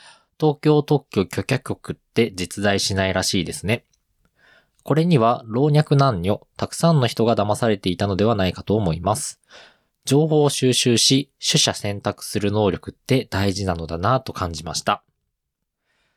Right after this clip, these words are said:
ふぅ。なんだこのお便り。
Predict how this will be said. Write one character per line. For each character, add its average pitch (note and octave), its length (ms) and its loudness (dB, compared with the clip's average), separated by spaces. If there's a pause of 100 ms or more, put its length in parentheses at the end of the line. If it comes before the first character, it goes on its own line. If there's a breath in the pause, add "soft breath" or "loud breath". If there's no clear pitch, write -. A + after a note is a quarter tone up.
(440)
ふ - 140 -10
ぅ。 G#2 60 -6 (1300 loud breath)
な E2 200 -12
ん G#2+ 80 -14
だ E2+ 100 -16
こ E2 100 -12
の D#2+ 100 -10
お - 20 -16
便 D#2 180 -6
り。 - 100 -14